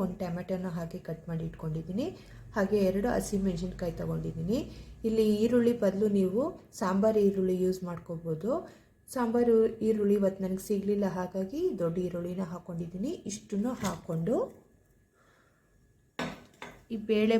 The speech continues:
ಮುಳುಗೋಷ್ಟು ನೀರನ್ನು ಕುಕ್ಕರ್ಗೆ ಹಾಕ್ಕೋಬೇಕು. ಹಾಕ್ಕೊಂಡು ಇದ್ರ ಜೊತೆಗೆ ಸ್ವಲ್ಪ ಅರಿಶಿನ ಪುಡಿ, ಒಂದು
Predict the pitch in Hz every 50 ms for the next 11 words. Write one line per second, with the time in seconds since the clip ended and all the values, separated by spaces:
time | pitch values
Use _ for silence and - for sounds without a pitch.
0 | 214 202 196 190 185 190 185 185 - - - 302 359 370 302 233 202 190 196 190
1 | 180 170 190 240 311 370 - - 190 - - 190 180 175 170 196 196 196 180 156
2 | - - 170 151 156 160 156 - - 247 285 381 440 392 - - - - - -
3 | - - - - - - - - - - - - - - - - - - - -
4 | - _ _ _ _ _ _ _ _ _ _ - - 214 - - 185 185 - -
5 | 185 180 190 254 330 403 - - - 202 202 190 175 165 170 175 165 170 196 202
6 | 196 190 190 233 330 - - - _ _ _ _ _ _ - - - 240 208 208
7 | 208 214 - - 269 277 277 - - - - _ _ _ _ _ _ _ _ _
8 | _ _ _ _ _ _ _ _ _ _ - - - - - - - - - _
9 | _ _ _ - 190 190 - - - 196 180 175 - - 170 190 220 294 381 -
10 | - - - - - - _ _ _ _ _ _ - - - _ _ _ _ _
11 | _ _ _ _ _ _ _ _ _ - 208 190 190